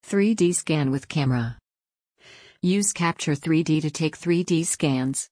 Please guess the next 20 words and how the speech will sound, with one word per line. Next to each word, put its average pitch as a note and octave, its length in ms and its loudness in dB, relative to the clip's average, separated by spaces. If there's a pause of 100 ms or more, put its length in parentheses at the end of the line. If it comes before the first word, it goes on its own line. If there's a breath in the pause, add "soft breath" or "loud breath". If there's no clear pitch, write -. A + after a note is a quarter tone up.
(140)
share F3+ 240 2
them D3+ 160 0
with C#3+ 160 0
friends, C3+ 560 0 (420 loud breath)
or F3 140 2
save F3+ 240 0
and D#3+ 140 0
download D3+ 420 0
them C3+ 180 0
in C3+ 120 2
any D3+ 160 2
file D3 340 0
format. C#3+ 540 -2 (380)
You F3+ 180 4
start F#3+ 280 0
off D3+ 240 0
by C3+ 180 -2
scanning D3 440 0
an C#3+ 100 2
object. C3+ 560 -4